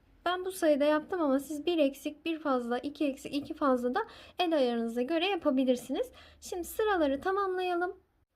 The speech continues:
Evet, sıralarımı tamamladım. Siz bu ölçüyü ayağınıza ölçerek ya da kime yapıyorsanız onu ölçerek ayarlayabilirsiniz. Kısa gelirse daha da sıraları arttırabilirsiniz.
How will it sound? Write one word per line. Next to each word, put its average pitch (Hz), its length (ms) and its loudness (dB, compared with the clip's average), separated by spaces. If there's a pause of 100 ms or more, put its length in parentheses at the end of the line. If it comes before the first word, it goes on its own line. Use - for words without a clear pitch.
(580)
Evet, 302 220 -4
sıralarımı 302 760 2
tamamladım. 247 760 -2 (300)
Siz 359 280 -8
bu 320 200 0
ölçüyü 320 360 0
ayağınıza 294 560 2
ölçerek 254 500 0
ya 269 120 -2
da 262 100 -2
kime 302 220 2
yapıyorsanız 262 760 -4
onu 277 200 0
ölçerek 277 520 0 (360)
ayarlayabilirsiniz. 240 920 -4
Kısa 339 280 -6
gelirse 302 540 -4
daha 285 240 0
da 254 80 -2
sıraları 269 580 0
arttırabilirsiniz. 269 1120 -4